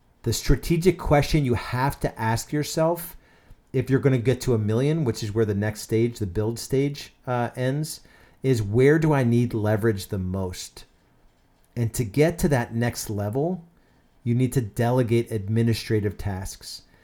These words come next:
You need to build out leveraged lead generation systems, oil wells, and selling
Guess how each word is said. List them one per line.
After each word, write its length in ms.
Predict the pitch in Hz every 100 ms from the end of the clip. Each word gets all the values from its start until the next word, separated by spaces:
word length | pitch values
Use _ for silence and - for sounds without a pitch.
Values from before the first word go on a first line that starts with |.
| _
You 80 | 117
need 140 | 123 120
to 80 |
build 260 | 117 127 117
out 240 | 120 110
leveraged 800 | 110 107 120 127 143 156 156 - -
lead 380 | 120 110 120 123
generation 640 | 123 123 123 123 123 139
systems, 880 | 131 - 123 - - 95 131 - - _ _ _ -
oil 320 | 131 131 117
wells, 520 | 104 82 113 - - - - _ _
and 180 | 120 117
selling 840 | - - - 143 151 117 98 101